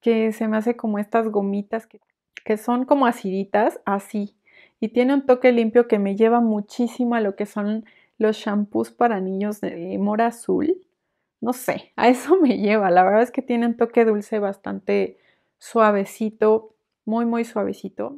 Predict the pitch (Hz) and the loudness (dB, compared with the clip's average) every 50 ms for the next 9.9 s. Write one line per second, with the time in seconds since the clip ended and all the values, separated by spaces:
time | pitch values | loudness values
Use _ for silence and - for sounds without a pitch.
0 | 262 226 240 233 240 240 247 254 269 262 262 262 247 240 - 254 247 247 - 220 | -4 2 6 6 8 10 10 10 8 8 6 2 0 4 4 2 2 4 0 0
1 | - 220 220 214 220 - 233 233 - 214 214 208 208 220 220 220 220 208 208 202 | 0 0 0 0 0 0 0 0 -2 -4 -4 0 2 2 2 2 2 -2 -4 -4
2 | 196 - - _ - 208 214 220 233 226 220 214 214 220 247 359 - _ _ _ | -6 -10 -4 _ 2 4 4 4 4 2 0 -2 -2 -4 -6 -8 -10 _ _ _
3 | _ _ _ _ _ _ _ _ _ _ _ _ - - - 214 240 233 240 277 | _ _ _ _ _ _ _ _ _ _ _ _ -20 -8 -2 0 0 2 4 4
4 | 262 262 262 254 240 233 240 240 233 240 240 240 240 226 233 - _ _ _ _ | 2 4 2 2 0 2 2 2 2 2 0 0 -2 -4 -8 -12 _ _ _ _
5 | _ _ _ _ _ _ _ _ _ _ - 220 226 247 254 269 294 294 294 277 | _ _ _ _ _ _ _ _ _ _ -4 0 2 4 4 4 4 4 2 2
6 | 233 208 202 196 202 208 208 214 214 214 214 240 359 - - _ _ _ _ _ | 0 0 0 0 0 2 2 2 2 2 2 0 -2 -4 -8 _ _ _ _ _
7 | _ _ 226 220 220 220 220 - 226 220 226 240 247 247 262 262 254 254 247 240 | _ _ 2 2 2 2 0 -2 -2 -2 0 0 0 0 0 0 0 0 0 0
8 | 240 226 - 233 226 233 - 202 - - 214 220 220 220 220 220 220 220 208 202 | -2 -2 -2 -2 -4 -4 -8 -10 -6 -2 2 2 2 2 2 -2 -4 -4 -2 -2
9 | 208 208 208 214 220 220 - - 202 202 208 208 208 208 220 - - | 0 0 0 0 -2 -2 -2 -2 -2 -2 -2 -2 -2 -2 -4 -6 -10